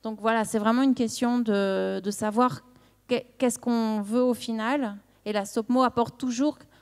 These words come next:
une espèce de légère grossièreté des matières, bon, qui est intéressante, qui fait partie de la stop-mo, hein, mais,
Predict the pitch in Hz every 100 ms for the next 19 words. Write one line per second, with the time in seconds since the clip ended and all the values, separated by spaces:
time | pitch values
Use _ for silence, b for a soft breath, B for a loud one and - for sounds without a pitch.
0 | b 233 220 - 233 208 220 - - -
1 | - 226 220 226 220 220 226 220 - 233
2 | 220 202 190 - 226 247 - b b 208
3 | 214 196 202 190 277 285 - 202 185 -
4 | 202 185 190 - 254 208 202